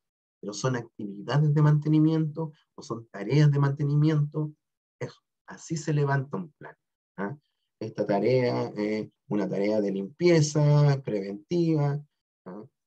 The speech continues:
Eh, se va indicando, indicando el paso a paso, ¿ya? Los procedimientos, temas de seguridad.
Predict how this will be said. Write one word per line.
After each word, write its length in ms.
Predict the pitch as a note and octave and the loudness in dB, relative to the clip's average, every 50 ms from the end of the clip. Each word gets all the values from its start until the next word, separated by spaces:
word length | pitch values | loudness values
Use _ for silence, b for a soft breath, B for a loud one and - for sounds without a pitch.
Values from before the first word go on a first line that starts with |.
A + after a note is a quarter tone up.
| _ _ _ _ _ _ _ _ _ | _ _ _ _ _ _ _ _ _
Eh, 340 | - G2+ G2 F#2+ F2+ F2 E2+ - | -8 -6 -6 -6 -6 -8 -12 -16
se 200 | - - G2+ G2 | -6 -2 0 2
va 340 | G2+ G#2+ G#2+ G#2 G#2 - - _ _ _ _ | 2 4 2 2 2 -2 -6 _ _ _ _
indicando, 1000 | - A2 G#2 G2+ F#2+ G2 G2+ F#2+ G#2 A2 A2+ A2 A2 A2 G#2 G2+ G#2 G2 G#2 A2 _ _ _ - | -6 -4 -2 -2 -2 -4 -6 -4 -2 -2 -2 0 0 0 0 0 -2 -2 -4 -10 _ _ _ -10
indicando 640 | G#2+ G2+ G2 F#2+ F#2+ F#2 E2 G#2+ G#2+ A2 G#2+ G2+ F#2+ | -8 -6 -6 -6 -8 -6 -4 -4 -2 -2 0 -2 -2
el 120 | F#2+ F2+ | -4 -6
paso 340 | - - F#2+ G2+ - - - | -8 -8 -8 -8 -6 -6 -8
a 60 | - | -4
paso, 540 | - C#3+ D#3 D3+ D3 - - C#3+ C#3+ D3 D3 - _ _ _ _ - | -2 2 2 2 2 2 2 0 0 0 -2 -6 _ _ _ _ -12
¿ya? 280 | - F2+ G2 A2+ C#3 - _ _ _ _ _ | -8 -6 -6 -6 -8 -10 _ _ _ _ _
Los 160 | - - - | -12 -12 -12
procedimientos, 1040 | _ - F#2 - - F#2+ F#2 F#2+ G2+ G#2+ B2+ D3 D#3 D3+ C#3+ - - C3+ C3+ C3 - _ | _ -16 -14 -10 -8 -6 -6 -4 -4 -2 2 4 4 4 4 2 0 -4 -6 -6 -6 _
temas 300 | - A2 G2+ G2 - - | -6 -6 -6 -6 -8 -12
de 100 | F#2 F2 | -16 -18
seguridad. 840 | E2+ - - E2+ E2 E2+ E2+ F2 F#2 G#2 B2+ D3+ D#3 D#3 D#3 D3+ D3+ | -16 -12 -12 -12 -10 -12 -12 -10 -6 -2 0 2 4 4 4 4 2